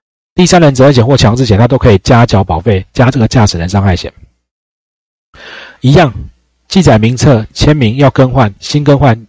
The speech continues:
一样，要再签名，都有这样的条款约定。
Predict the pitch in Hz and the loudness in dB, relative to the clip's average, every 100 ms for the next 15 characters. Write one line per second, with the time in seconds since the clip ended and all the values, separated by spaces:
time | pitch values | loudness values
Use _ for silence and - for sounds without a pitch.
0 | - 104 131 101 - _ - - - _ | -8 0 0 0 -6 _ -20 -20 -20 _
1 | _ _ _ - 135 113 110 110 107 76 | _ _ _ -2 2 2 2 0 -2 -8
2 | - - - _ _ _ _ - - - | -12 -16 -16 _ _ _ _ -16 -16 -20
3 | _ _ _ _ _ _ _ _ _ - | _ _ _ _ _ _ _ _ _ -20
4 | _ 208 196 190 107 - 151 135 120 110 | _ 0 2 4 2 2 2 2 2 2
5 | - 117 113 92 113 117 | 2 2 0 0 0 0